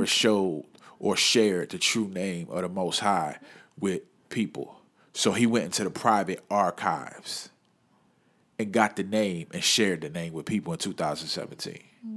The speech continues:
Speaker 1: Wow. Oh, that was just in two thousand seventeen?
Speaker 2: Two thousand seventeen.
Speaker 1: Really?
Speaker 2: Yeah. And
Speaker 1: You
Speaker 2: so
Speaker 1: didn't even
Speaker 2: people are
Speaker 1: share
Speaker 2: saying
Speaker 1: that with me personally at home.
Speaker 2: So people are saying to us, "We don't care."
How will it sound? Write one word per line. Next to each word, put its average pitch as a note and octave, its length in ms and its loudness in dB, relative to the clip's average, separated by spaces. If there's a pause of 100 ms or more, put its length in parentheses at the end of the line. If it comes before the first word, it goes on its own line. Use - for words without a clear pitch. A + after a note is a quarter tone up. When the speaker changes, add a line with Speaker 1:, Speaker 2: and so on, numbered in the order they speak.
(160)
Speaker 1:
Wow. E3+ 640 -2 (380)
Oh, G#3 380 6
that F3+ 200 6
was A#3+ 180 4
just A#3 280 4
in B3 80 6
two C4+ 140 4
thousand B3 340 4
seventeen? A#3 340 4
Speaker 2:
Two - 100 2
thousand C4+ 260 8 (100)
seventeen. - 520 0 (920)
Speaker 1:
Really? F3 760 4
Speaker 2:
Yeah. F#2 380 0 (120)
And - 100 -6
Speaker 1:
You - 60 2
Speaker 2:
so A#3 140 6
Speaker 1:
didn't A#3 100 8
even G#3 120 8
Speaker 2:
people D3+ 180 8
are A3+ 60 6
Speaker 1:
share G#3+ 200 6
Speaker 2:
saying C#4+ 200 8
Speaker 1:
that G#3+ 100 4
with F3+ 80 4
me G#3+ 160 4
personally A3 720 2
at A3 100 2
home. G#3+ 460 2
Speaker 2:
So C3 200 4
people D3+ 300 4
are B2+ 60 4
saying C3+ 340 2
to - 160 0
us, - 560 -2 (720)
"We C3+ 160 10
don't A#2 240 4
care." G#2+ 440 0